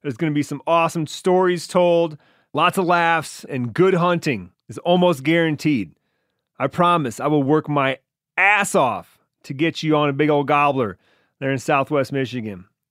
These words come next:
It's super fun. So everybody, please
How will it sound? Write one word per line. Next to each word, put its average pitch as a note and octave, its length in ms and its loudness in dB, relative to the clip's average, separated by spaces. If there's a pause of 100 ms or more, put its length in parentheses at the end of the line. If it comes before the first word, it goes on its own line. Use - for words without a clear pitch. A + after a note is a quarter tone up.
It's A2+ 140 -10
super G3 360 2
fun. C#3+ 440 2 (220)
So - 140 -10 (100)
everybody, F#3 560 2 (120)
please F#3+ 480 -2